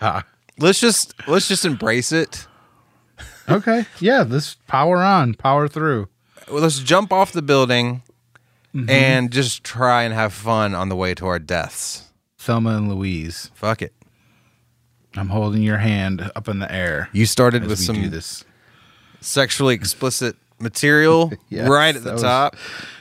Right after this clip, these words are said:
Speaker 1: Woo. Yeah, I kinda, like, I closed my eyes as I was saying it. Not, kinda like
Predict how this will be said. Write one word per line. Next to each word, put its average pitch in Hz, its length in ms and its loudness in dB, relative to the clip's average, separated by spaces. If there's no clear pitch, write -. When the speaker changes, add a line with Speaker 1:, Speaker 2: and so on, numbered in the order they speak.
Speaker 1:
Woo. 101 400 0
Yeah, 131 280 4
I 143 100 0
kinda, 151 380 -2
like, 113 380 -4
I 120 140 -8
closed 113 560 -2
my 107 200 -2
eyes 98 680 -4
as 90 160 -8
I 95 80 -2
was 90 360 -8
saying 87 520 -8
it. 76 240 -12
Not, 90 300 -4
kinda 139 260 0
like 120 240 0